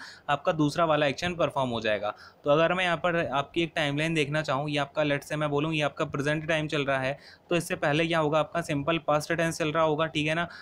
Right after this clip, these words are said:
तो पास्ट टेंस के just एक दो मोमेंट पहले भी आपका सिंपल पास्ट ही तो रहेगा। क्लियर है, तो यानी मैंने यहाँ पर क्या बोला, as soon as बोला, और अपना जो पहला सेंटेंस है, "The lion saw the deer",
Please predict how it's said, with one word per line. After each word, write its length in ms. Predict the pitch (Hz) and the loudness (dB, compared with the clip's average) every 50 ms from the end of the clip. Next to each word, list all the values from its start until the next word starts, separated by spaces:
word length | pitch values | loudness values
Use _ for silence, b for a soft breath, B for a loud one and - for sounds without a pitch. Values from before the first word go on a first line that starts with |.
| B B - | B B -6
तो 60 | 190 | -6
पास्ट 400 | 175 - - 135 139 147 143 180 | -4 -2 0 2 2 2 2 0
टेंस 300 | 175 170 165 151 147 147 | 0 2 2 2 0 -2
के 160 | - 170 170 | -2 -4 -4
just 300 | 156 147 170 180 175 - | 0 2 2 2 2 2
एक 160 | 196 190 175 170 | -2 -2 0 0
दो 100 | 196 190 | 0 0
मोमेंट 360 | 190 180 165 165 170 175 180 | 2 2 2 2 0 0 0
पहले 300 | 175 165 156 151 156 160 | 0 0 2 2 2 2
भी 120 | 165 175 | 2 2
आपका 260 | 170 156 147 - 175 | 2 2 2 0 -2
सिंपल 360 | 165 - 165 151 147 180 175 175 | -2 0 -2 0 0 0 0 0
पास्ट 300 | 170 156 151 151 - - | 2 2 2 2 2 -2
ही 60 | 165 | -2
तो 100 | 160 180 | 0 2
रहेगा। 280 | 170 165 170 170 175 | 2 2 2 0 0
क्लियर 400 | 170 170 - 165 160 165 170 170 | -2 -2 -2 0 2 2 2 2
है, 140 | 175 180 175 B B B B B B - | 2 0 -2 B B B B B B -2
तो 80 | 196 190 | 0 2
यानी 300 | 180 165 156 170 180 185 | 2 2 2 2 0 0
मैंने 200 | 185 180 185 185 | 0 0 0 2
यहाँ 140 | 180 170 | 0 0
पर 160 | 156 165 180 170 | 0 0 0 2
क्या 140 | 175 180 | 2 0
बोला, 300 | 165 156 139 135 147 151 151 | 2 2 2 2 2 0 0
as 100 | 147 - 180 | 0 -2 -2
soon 180 | 175 170 175 170 | 0 2 2 0
as 60 | 170 | 0
बोला, 300 | 165 160 143 151 165 165 B B B B B - | 0 0 0 0 0 -2 B B B B B 0
और 100 | 160 165 | 2 2
अपना 220 | 170 165 175 175 | 2 2 2 0
जो 120 | 175 185 175 | 0 0 0
पहला 260 | - 156 139 151 165 | 0 2 2 2 0
सेंटेंस 480 | 156 170 160 151 147 156 156 151 147 | 0 0 -2 -2 0 0 -2 0 0
है, 80 | 165 165 | -2 -2
"The 120 | 156 175 170 | 0 0 0
lion 340 | 160 147 143 156 170 180 165 | 0 0 0 0 -2 -4 -4
saw 200 | 170 - 151 147 | -2 0 0 2
the 160 | 151 156 151 147 | 2 2 0 0
deer", 240 | 131 123 113 104 | 0 0 0 -2